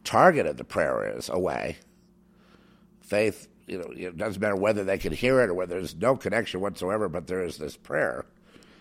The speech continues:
It affects something, you know, three thousand miles away, or a person without there being any connection whatsoever.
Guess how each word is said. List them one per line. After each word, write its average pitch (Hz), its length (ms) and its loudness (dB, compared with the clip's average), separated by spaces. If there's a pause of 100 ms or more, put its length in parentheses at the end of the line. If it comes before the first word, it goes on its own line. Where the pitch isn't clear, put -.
(140)
It 110 140 2
affects 110 420 -2
something, 87 520 -2 (160)
you 95 100 -6
know, 76 220 -6
three 110 260 -2
thousand 95 440 -2
miles 85 320 -2
away, 92 340 -4 (1040)
or 90 120 0
a 82 60 -2
person 85 400 -2
without 90 340 0
there 90 140 -2
being 87 220 -4
any 87 160 -6
connection 85 500 -8
whatsoever. 71 640 -6